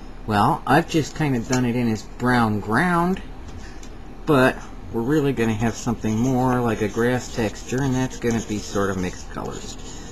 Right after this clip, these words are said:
But let's underpaint it with green anyway. That's the local color. We'll put some scritchy angled strokes here just to give it a little more color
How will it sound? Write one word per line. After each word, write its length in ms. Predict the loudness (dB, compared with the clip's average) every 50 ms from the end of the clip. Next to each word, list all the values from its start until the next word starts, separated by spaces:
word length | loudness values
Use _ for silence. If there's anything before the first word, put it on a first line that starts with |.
| -6 -2
But 100 | 0 4
let's 260 | 6 6 6 6 6
underpaint 600 | 4 2 4 2 0 0 0 0 0 2 2 2 2
it 80 | 0
with 220 | 0 -4 -6 -4 -2
green 260 | 0 2 2 2 2
anyway. 480 | 2 0 0 0 0 0 0 0 0 0
That's 220 | 0 -2 -4 -4
the 140 | -6 -4 -2
local 340 | 0 2 2 2 0 -2 -2
color. 420 | -2 0 0 2 4 2 2 2 -2 -6 -12 -12 -14 -14 -14 -14 -14 -14 -14 -14 -14 -14 -12 -12 -12 -12 -12 -12 -14 -14 -10 -8
We'll 80 | -8 -2
put 240 | 2 4 4 4
some 200 | 4 2 -2 -2
scritchy 920 | -2 -2 -6 -10 -10 -4 0 0 0 0 0 0 0 0 0 0 0 -2 -4 -2
angled 580 | 0 2 2 2 2 2 4 4 2 2 0 -4
strokes 640 | -8 -10 -8 -2 0 2 2 2 2 0 -4 -8 -10 -6
here 400 | -2 -2 0 0 0 0 -2 -2
just 320 | -4 -6 -6 -6 -8 -10
to 40 | -6
give 220 | -4 -2 -2 -2
it 80 | -2 -2
a 60 | -2
little 220 | -2 0 0 0
more 200 | 0 0 0 -2
color 520 | -2 -2 -2 0 0 2 2 2 2 0